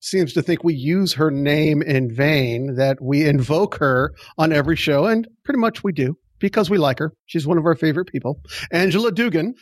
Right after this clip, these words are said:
was on Channel nine, my, one of my favorite Microsoft, uh, resources,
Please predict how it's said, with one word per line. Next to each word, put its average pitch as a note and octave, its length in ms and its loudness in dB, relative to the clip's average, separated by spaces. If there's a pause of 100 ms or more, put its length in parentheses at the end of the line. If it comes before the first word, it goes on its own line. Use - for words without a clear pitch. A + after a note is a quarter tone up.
(180)
was E3 300 0
on D#3 240 2
Channel A#3 320 2
nine, B3 440 0 (280)
my, F#3 140 -2
one G#3 200 -4
of G#3 40 -8
my G3+ 100 0
favorite A#3+ 440 -2
Microsoft, G#3 580 -2 (300)
uh, F3+ 300 0 (320)
resources, A#3+ 600 2